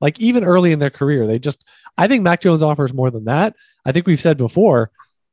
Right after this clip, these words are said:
add a, add a notable wide receiver or two. And, you know,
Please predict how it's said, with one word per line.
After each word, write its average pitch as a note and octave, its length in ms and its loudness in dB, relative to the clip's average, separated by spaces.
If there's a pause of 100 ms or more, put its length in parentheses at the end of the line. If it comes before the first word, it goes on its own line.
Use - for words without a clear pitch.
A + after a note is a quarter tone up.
(220)
add G3 220 2
a, A3+ 120 4 (140)
add G#3 260 2
a A#3+ 60 2
notable G3 420 4
wide D3+ 240 2
receiver D#3+ 420 0
or G#3+ 60 2
two. A#3+ 380 0 (1000)
And, D#3+ 480 2
you F3 100 0
know, C#3+ 220 2